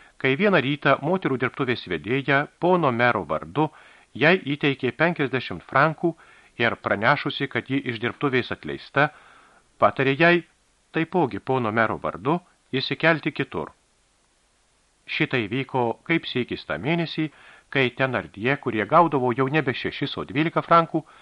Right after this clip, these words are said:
ką tik buvo pareikalavę penkiolikos. Fantina lyg per kūnas trenkė. Ji negalėjo išsikelti iš miesto,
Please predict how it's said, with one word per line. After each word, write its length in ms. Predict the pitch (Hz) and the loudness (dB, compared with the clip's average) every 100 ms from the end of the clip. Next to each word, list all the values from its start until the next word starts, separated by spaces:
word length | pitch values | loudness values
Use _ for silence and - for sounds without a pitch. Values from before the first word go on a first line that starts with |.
| - - _ | -20 -20 _
ką 220 | 123 165 | 4 4
tik 160 | 190 143 | 2 0
buvo 180 | 165 170 | 2 4
pareikalavę 600 | 156 127 92 117 143 151 | 4 2 0 0 0 0
penkiolikos. 880 | 165 160 85 73 - - - - _ _ _ _ _ _ _ _ _ _ _ _ _ _ | -2 -2 -6 -6 -10 -14 -12 -14 _ _ _ _ _ _ _ _ _ _ _ _ _ _
Fantina 640 | - 123 98 131 151 147 135 - _ _ - | -2 0 0 -2 2 4 4 -2 _ _ -6
lyg 260 | 123 151 - | -4 -2 -2
per 160 | 127 | -4
kūnas 320 | - 110 90 - | -4 -8 -8 -6
trenkė. 420 | 95 80 - 67 - _ _ _ _ | -4 -4 -6 -12 -14 _ _ _ _
Ji 220 | 107 139 | -2 2
negalėjo 400 | 185 175 175 170 165 | 4 4 4 4 4
išsikelti 640 | - 139 131 143 131 135 - | 0 -4 0 0 0 -6 -6
iš 160 | - | -8
miesto, 520 | 123 135 139 - 151 | -2 -2 -4 -6 -6